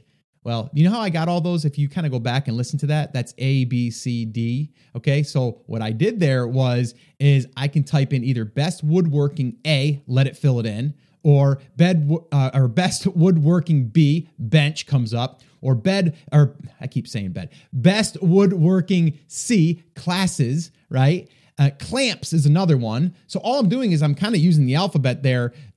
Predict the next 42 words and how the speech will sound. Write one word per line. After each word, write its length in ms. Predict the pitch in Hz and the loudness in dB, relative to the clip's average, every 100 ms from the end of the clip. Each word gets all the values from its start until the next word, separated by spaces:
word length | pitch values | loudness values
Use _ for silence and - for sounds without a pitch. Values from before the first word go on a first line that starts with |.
| - | -12
A-, 140 | 170 | -6
and 100 | 233 | -2
again, 280 | 196 135 127 | 2 2 0
sometimes 500 | 139 - 214 202 185 | -4 -2 -2 0 0
it 80 | 160 | 0
works, 240 | 156 147 - | -2 -4 -2
sometimes 380 | 127 123 113 | -2 -2 -4
it 80 | 104 | -2
doesn't. 420 | 147 170 135 113 - - - | 2 2 2 -2 -6 -20 -8
Or 480 | - 294 254 214 240 - - | 0 2 2 0 -4 -10 -2
you 140 | 202 | 0
can 160 | 208 180 | 2 2
just 280 | 190 - | 2 -2
let 320 | 143 151 208 214 | 0 2 4 0
it 160 | - | -4
kinda 240 | - 190 175 | -6 -4 -4
come 240 | - 175 | -2 0
out 200 | 175 - | 0 2
and 120 | 160 | 0
suggest 800 | 151 143 120 151 226 151 151 - - _ - | 2 -2 0 2 2 0 -4 -8 -20 _ -16
something 420 | - 190 160 170 | -2 2 4 4
just 180 | 151 156 | 2 0
randomly, 460 | 120 185 233 156 147 | -2 -4 0 2 2
like 180 | 147 151 | 0 0
I 80 | |
did 160 | 143 151 | 0 0
in 40 | |
the 60 | 135 | 0
beginning, 280 | 127 202 185 | -4 -4 -4
like 140 | 131 - | -4 -4
woodworking, 1400 | 127 147 185 165 - _ 135 123 160 233 233 143 135 139 | 2 4 4 2 -2 _ -8 0 2 2 2 0 2 0
and 180 | 143 139 | 2 4
then 160 | 139 135 | 4 0
it 100 | 135 | -2
just 200 | 131 - | -6 -2
immediately 400 | 131 127 113 120 | 0 0 -2 -4
says 240 | 117 113 | -4 -6
the 60 | 107 | -8
top 340 | - 120 113 | -10 -10 -8
one 280 | 107 113 110 | -6 -4 -4
is 440 | - 113 110 104 - _ _ _ | -6 -6 -6 -8 -14 _ _ _
plans 400 | 143 107 87 | -4 -4 -8